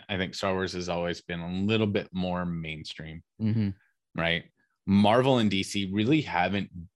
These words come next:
Speaker 1: become what I would consider mainstream accepted until, like, the movies started to roll out.
Speaker 2: Right.
Speaker 1: Um, D C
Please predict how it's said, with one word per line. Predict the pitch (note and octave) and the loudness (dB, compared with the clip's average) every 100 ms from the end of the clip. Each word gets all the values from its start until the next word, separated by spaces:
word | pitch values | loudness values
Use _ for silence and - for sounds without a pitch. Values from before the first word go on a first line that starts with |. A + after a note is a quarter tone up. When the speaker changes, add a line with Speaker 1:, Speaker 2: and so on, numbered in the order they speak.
| _ - | _ -4
Speaker 1:
become | F2+ - - G2 F2+ F2+ F2+ F2+ | -4 -4 -8 -4 -2 0 0 0
what | F2 | 0
I | E2+ | 0
would | E2+ D#2+ - | -2 -4 -8
consider | F2+ F2 E2+ E2+ | -10 -8 -6 -6
mainstream | E2 D#2+ E2 - F2+ E2+ | -4 -4 -4 -4 -4 -2
accepted | E2 - E2 - E2+ D#2 - _ | -6 -4 -6 -2 -4 -6 -12 _
until, | F2+ E2+ E2 D#2+ - E2+ E2 D#2+ - F2 | -8 -6 -6 -6 -6 -4 -2 -4 -8 -6
like, | D#2+ - | -6 -4
the | F2 | -2
movies | E2+ F2+ E2+ D#2 | 0 0 -2 -4
started | - D#2 D2 C#2 | -6 -6 -6 -10
to | |
roll | D2 C2+ - | -12 -14 -14
out. | - - _ - | -16 -18 _ -10
Speaker 2:
Right. | E2 C#2+ - _ _ - | -8 -8 -14 _ _ -8
Speaker 1:
Um, | F2 E2+ D#2 D#2 - _ _ | -2 0 -2 -6 -12 _ _
D | A#2+ C#3+ | 2 4
C | - B2+ | 4 2